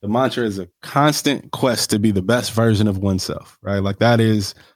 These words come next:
what I believe in. Every single day I try to become the best version and I give out that. And, um, frankly, any of the developers coming up and any of the developers that were before me,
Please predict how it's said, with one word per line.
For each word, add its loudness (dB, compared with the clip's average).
what 0
I 2
believe 4
in. -10
Every 2
single 2
day 4
I 2
try -2
to 2
become 0
the -2
best 0
version 0
and 2
I -4
give 0
out -2
that. -2
And, 4
um, 2
frankly, 0
any 4
of 0
the 2
developers 0
coming 2
up 0
and 0
any 4
of 0
the 2
developers 0
that 0
were -4
before 0
me, 2